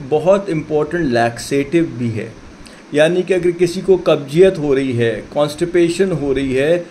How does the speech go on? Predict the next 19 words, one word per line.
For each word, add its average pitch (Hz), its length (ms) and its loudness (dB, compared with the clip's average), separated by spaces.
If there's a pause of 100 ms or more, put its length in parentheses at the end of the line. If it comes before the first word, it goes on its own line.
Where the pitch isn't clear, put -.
(340)
तब 127 180 -2
भी 160 160 -2
वो 170 140 0
प्रून्स 151 360 -6
का 160 180 -4
सेवन 139 340 -2
करें 123 300 -2 (720)
और 151 100 4 (160)
प्रून्स 190 340 4
के 196 160 0
सेवन 180 340 -2
करने 170 400 0
से 190 220 2
उनको 160 560 0
ज़रूर 135 520 0
आराम 131 360 0
मिलेगा। 95 460 -4 (760)
तो 185 100 2
दोस्तों 208 500 4